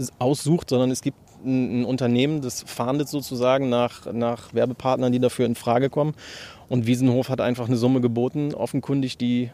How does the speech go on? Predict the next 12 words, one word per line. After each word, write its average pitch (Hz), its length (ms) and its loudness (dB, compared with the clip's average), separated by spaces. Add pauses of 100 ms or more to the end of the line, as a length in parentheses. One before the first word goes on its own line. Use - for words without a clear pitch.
(120)
für 120 260 2
beide 123 300 0
Parteien 123 580 -2 (240)
sehr 120 380 2
attraktiv 127 560 -4
war. 156 220 2 (540)
Ähm, 117 580 4 (640)
und 123 300 0
jetzt 127 300 0
geht's 135 180 2
halt 143 160 4
immer 135 400 2